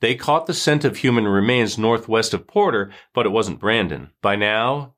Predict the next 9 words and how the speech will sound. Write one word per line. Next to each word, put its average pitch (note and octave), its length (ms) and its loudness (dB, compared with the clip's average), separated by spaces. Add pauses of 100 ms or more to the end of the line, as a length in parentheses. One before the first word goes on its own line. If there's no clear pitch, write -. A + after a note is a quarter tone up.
(120)
teams A#2+ 420 2
had G2+ 160 0
searched - 420 0
one G2 200 2
hundred B2 480 0
and G2 180 -2
twenty-two A#2+ 680 0
square G#2+ 420 0
miles G#2 480 0